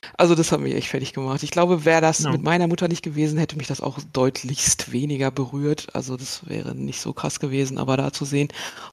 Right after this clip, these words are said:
Speaker 1: Gott, die beiden Kinder haben so, also ich konnte um die fast mehr weinen als um mich selber. So ganz merkwürdig. Ich hatte da also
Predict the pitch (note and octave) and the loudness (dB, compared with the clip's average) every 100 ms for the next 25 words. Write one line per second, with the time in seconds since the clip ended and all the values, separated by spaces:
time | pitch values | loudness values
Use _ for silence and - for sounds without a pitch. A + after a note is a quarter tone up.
0 | _ - D3+ D#3 C#3+ D3+ D#3 E3 D#3 C#3+ | _ 2 2 4 2 2 2 0 2 0
1 | D3 D3 - - D#3+ G3 A#3 A3+ G3 F#3+ | -2 -4 -6 -2 0 4 6 6 6 6
2 | A#3 - A#3 - G3 A3+ G#3 A3+ - F#3+ | 4 4 4 6 6 8 6 6 4 6
3 | A3 G#3 G#3 G3 B3 F#3+ D3 D3 D3+ - | 8 8 8 8 8 10 8 8 4 2
4 | - - - - - - C#3 C#3+ - C#3 | -10 -12 -16 -10 -8 -4 0 0 0 -2
5 | D3 D3 D3 D3 C#3+ D3 C#3+ C#3+ | -2 -2 -4 -2 0 0 -2 -4